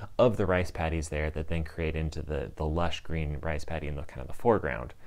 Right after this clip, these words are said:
But as you can see, what I was kind of hoping that it would do was we draw your eye to that little statue down there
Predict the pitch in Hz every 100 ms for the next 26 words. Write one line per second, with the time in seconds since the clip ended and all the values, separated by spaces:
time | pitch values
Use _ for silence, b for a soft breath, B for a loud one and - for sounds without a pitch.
0 | B B B 117 - 92 87 85 90 90
1 | 80 - 85 80 - - 131 92 104 -
2 | 92 80 73 64 71 78 73 73 76 78
3 | 87 82 69 76 73 - 78 65 76 76
4 | - 65 - 69 69 71 62 69